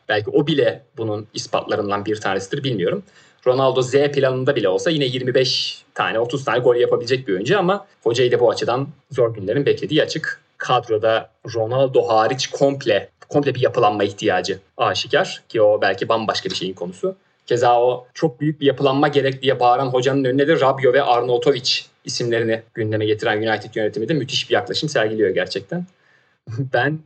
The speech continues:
yapıyla alakalı olan kısmı şöyle bitireyim. Rangnick'ten geçen sene konuşuyorduk. Yani ne kulübün ne de Rangnick'in kendisinin ne amaçla Manchester United'a geldiğine dair çok bir fikri yok gibiydi geçen seneki o atamadan sonra. Hoca hem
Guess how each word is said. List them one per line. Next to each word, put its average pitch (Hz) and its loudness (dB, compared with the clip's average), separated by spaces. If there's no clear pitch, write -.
yapıyla 131 0
alakalı 139 2
olan 139 2
kısmı 143 -2
şöyle 147 2
bitireyim. 127 -4
Rangnick'ten 143 0
geçen 113 2
sene 110 -2
konuşuyorduk. 107 -2
Yani 110 0
ne 180 2
kulübün 170 0
ne 143 2
de 160 4
Rangnick'in 151 2
kendisinin 147 -2
ne 156 2
amaçla 139 0
Manchester 135 -2
United'a 135 2
geldiğine 139 2
dair 139 2
çok 156 -2
bir 127 -6
fikri 131 -6
yok 170 4
gibiydi 104 -6
geçen 110 0
seneki 98 -2
o 98 2
atamadan 101 -2
sonra. 107 -4
Hoca 147 2
hem 170 -2